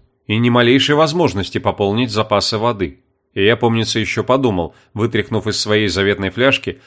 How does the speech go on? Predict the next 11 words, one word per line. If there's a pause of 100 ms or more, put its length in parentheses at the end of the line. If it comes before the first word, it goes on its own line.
скопившийся
на
дне
осадок
пустыни (180)
и
вновь
наполняя
её
до
краёв.